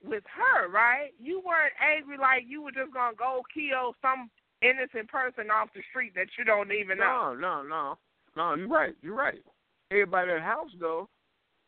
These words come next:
Speaker 1: <laughs>
Speaker 2: I was, I was there.
Speaker 1: The
Speaker 2: I was
Speaker 1: kids,
Speaker 2: there,
Speaker 1: too.
Speaker 2: man. If it, if it wasn't for Wick, your boy might be in prison right now, man, 'cause I, I was there, dude. I was hurt. I was in my, I was emotionally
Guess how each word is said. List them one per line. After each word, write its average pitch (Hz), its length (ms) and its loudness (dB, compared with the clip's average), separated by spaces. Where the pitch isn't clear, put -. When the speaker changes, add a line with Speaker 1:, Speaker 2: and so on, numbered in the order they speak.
Speaker 1:
<laughs> - 800 -2
Speaker 2:
I 302 80 -4
was, 330 280 0
I 160 120 -2
was 147 200 -14
there. 208 300 0
Speaker 1:
The 226 60 6
Speaker 2:
I 247 100 8
was 359 60 4
Speaker 1:
kids, 302 200 6
Speaker 2:
there, 262 220 4
Speaker 1:
too. 143 60 -4
Speaker 2:
man. 147 360 2
If 143 140 2
it, 151 300 4
if - 60 0
it 135 60 -6
wasn't 190 320 4
for 170 120 2
Wick, 202 280 4
your 117 140 -12
boy 180 240 2
might 170 280 2
be 170 100 0
in 156 120 -2
prison 196 300 -4
right 147 280 0
now, 131 180 -8
man, 139 320 -12
'cause 113 160 -16
I, 170 120 -8
I 151 100 -4
was 127 260 -12
there, 147 200 2
dude. 117 240 -10
I 127 100 4
was 120 120 -8
hurt. 147 200 -4
I 131 140 0
was 123 160 -2
in 120 100 -8
my, 127 300 2
I 131 140 0
was 113 200 -2
emotionally 123 560 -4